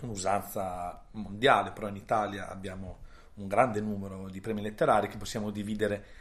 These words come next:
in due grandi famiglie, quelli che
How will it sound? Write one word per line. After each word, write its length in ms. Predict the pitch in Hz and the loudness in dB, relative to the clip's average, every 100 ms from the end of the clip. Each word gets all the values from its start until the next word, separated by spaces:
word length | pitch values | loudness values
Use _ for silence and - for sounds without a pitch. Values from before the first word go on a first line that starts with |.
| - - | -20 -10
in 140 | 117 | -6
due 120 | 101 | -4
grandi 680 | 101 104 104 107 107 98 - - | 2 2 2 0 -2 -2 -6 -14
famiglie, 760 | - 113 113 107 - - - | -4 -2 -2 -4 -6 -6 -8
quelli 320 | - 120 120 107 | -4 -4 -4 0
che 380 | 127 110 95 | 2 2 0